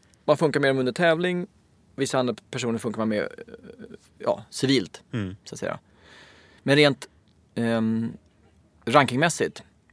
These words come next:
Speaker 1: så är det sju personer som får ingå i ett lag för att man ska kunna, eh, rankas.
Speaker 2: Ja.
Speaker 1: Och är man åtta, ja, men då faller, då faller den,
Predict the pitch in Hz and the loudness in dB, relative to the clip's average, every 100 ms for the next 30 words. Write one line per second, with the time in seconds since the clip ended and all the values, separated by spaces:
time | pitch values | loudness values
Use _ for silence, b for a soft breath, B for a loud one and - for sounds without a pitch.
0 | _ - - 127 123 120 127 - 202 156 | _ -6 2 2 4 4 4 4 2 2
1 | 127 143 143 131 110 110 92 - 117 110 | 0 0 0 -2 -2 -4 -6 -4 -2 0
2 | 98 87 - 104 87 113 143 _ _ - | -2 -6 -6 0 0 0 -6 _ _ -12
3 | 113 113 110 104 110 101 87 - - - | -8 -6 -6 -6 -6 -4 -6 -10 -14 -16
4 | - - 101 - 85 - _ 120 110 - | -8 -2 -2 -2 -8 -12 _ -6 -6 -6
5 | b b b b b _ - 135 143 143 | b b b b b _ 0 4 6 6
6 | 151 - _ - 131 110 127 135 - 131 | 4 2 _ 6 6 8 4 0 4 2
7 | 120 110 113 117 127 117 117 113 | 2 -2 -4 -2 0 2 0 0